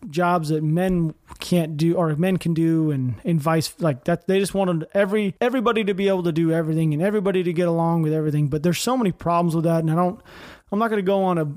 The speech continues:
a rant, but men and women are built differently. They can't do the same thing.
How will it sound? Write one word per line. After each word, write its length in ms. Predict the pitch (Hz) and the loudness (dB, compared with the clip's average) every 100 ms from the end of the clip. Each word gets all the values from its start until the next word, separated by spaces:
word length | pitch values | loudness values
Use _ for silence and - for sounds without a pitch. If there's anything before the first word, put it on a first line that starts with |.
| - | -4
a 80 | 165 | -2
rant, 400 | 160 180 165 139 | 2 0 0 0
but 220 | 156 147 - - - - - - _ - - - | -2 -2 -6 -18 -18 -20 -20 -20 _ -18 -16 -4
men 240 | 165 208 | -2 0
and 80 | 226 | 2
women 220 | 214 202 | 0 0
are 60 | 180 | 0
built 240 | 151 196 | 0 0
differently. 480 | 202 190 208 214 202 - - _ - _ | 0 0 0 -2 -4 -10 -20 _ -20 _
They 120 | 180 175 | -4 -2
can't 260 | 208 208 | 0 0
do 80 | 196 | 0
the 80 | 170 | 0
same 260 | 202 185 | 0 0
thing. 360 | 165 170 175 | 0 0 0